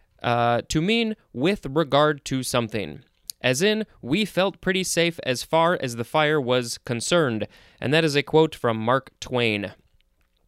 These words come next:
Uh, could also be used in expressions like, "as far as something is concerned," to mean in someone's opinion. Oh, I said that wrong. "As far as someone is concerned,"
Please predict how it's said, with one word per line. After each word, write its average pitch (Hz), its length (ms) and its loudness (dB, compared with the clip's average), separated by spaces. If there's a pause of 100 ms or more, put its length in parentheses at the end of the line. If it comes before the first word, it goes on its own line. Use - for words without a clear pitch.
(240)
Uh, 117 360 2 (480)
could 131 120 0
also 180 220 2
be 185 100 0
used 170 340 0
in 139 120 0
expressions 147 640 -4
like, 120 320 0 (240)
"as 139 200 -2
far 117 380 2
as 139 160 -4
something 117 420 -2
is 110 220 -4
concerned," 160 600 -2 (220)
to 180 120 0
mean 131 400 0 (280)
in 180 360 0
someone's 131 800 0
opinion. 131 560 -2
Oh, 175 320 0
I 135 120 0
said 120 280 -4
that 117 160 -4
wrong. 98 320 -4
"As 156 180 0
far 180 280 -2
as 131 200 -4
someone 165 540 0
is 120 260 -4
concerned," 185 540 -2